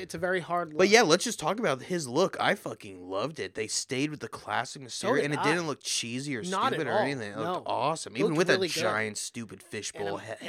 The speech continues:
Speaker 2: head.
Speaker 1: and I'm going back to it too. The action scenes with Mysterio were fucking cool, man.
Speaker 2: Yeah, and you talk about it a little bit. Jake Gyllenhaal, he killed it, man. He's so, I'm so glad. And I knew,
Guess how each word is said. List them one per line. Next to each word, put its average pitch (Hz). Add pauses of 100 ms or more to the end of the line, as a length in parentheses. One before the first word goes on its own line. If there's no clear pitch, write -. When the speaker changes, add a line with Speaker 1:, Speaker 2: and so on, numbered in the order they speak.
(140)
Speaker 2:
head. 190
Speaker 1:
and 175
I'm 165
going 185
back 185
to 170
it 143
too. 175
The 151
action 180
scenes 208
with 185
Mysterio 185
were 156 (260)
fucking 147 (120)
cool, 143
man. -
Speaker 2:
Yeah, 147
and 147
you 175
talk 170
about 139
it 110
a -
little 120
bit. 104
Jake 139
Gyllenhaal, 110
he 143
killed 87
it, 85
man. 90
He's 117
so, 101
I'm 123
so 113
glad. 101 (480)
And 151
I 156
knew, 127